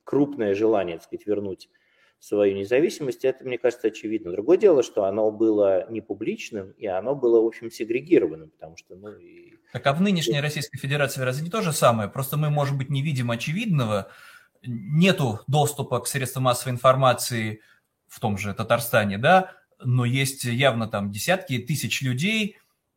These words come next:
Speaker 2: ну, ну, я уверен, что они есть, вы, может, со мной поспорите, которые готовы были бы при ослаблении режима мгновенно вот выплеснуться, ну, в лучшем случае, я надеюсь, да, там просто это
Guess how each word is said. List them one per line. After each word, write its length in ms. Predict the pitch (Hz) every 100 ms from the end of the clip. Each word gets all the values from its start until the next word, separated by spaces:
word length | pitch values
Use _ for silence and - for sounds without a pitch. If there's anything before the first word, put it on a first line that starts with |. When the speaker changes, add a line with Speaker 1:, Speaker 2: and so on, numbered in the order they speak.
| _ _ _ _ - -
Speaker 2:
ну, 200 | 120 131
ну, 220 | 131 135
я 160 | 135 120
уверен, 240 | 127 107
что 180 | - 113
они 180 | 117 139
есть, 400 | 131 92 - -
вы, 100 | 107
может, 200 | 104 -
со 80 | 117
мной 160 | 113
поспорите, 720 | 110 135 - 226 175 - 110 - _
которые 480 | - 110 165 165 147
готовы 640 | 131 127 247 226 123 104 110
были 380 | 117 147 196
бы 200 | 156 139
при 600 | - - 135 139 139 131 - - - _ _ _ _ _ _
ослаблении 880 | 127 - 175 147 143 123 120 113 110 147
режима 540 | 127 123 117 110 107
мгновенно 600 | 123 117 117 117 233 208
вот 180 | 143 135
выплеснуться, 560 | 214 180 170 151 - 139
ну, 120 | 220
в 60 |
лучшем 280 | 170 139 127
случае, 600 | - 262 - 143 123 113
я 120 | 127
надеюсь, 600 | 123 123 127 127 95 - -
да, 180 | 120 101
там 160 | 101
просто 520 | - 214 - 120 107 113
это 360 | 123 113 98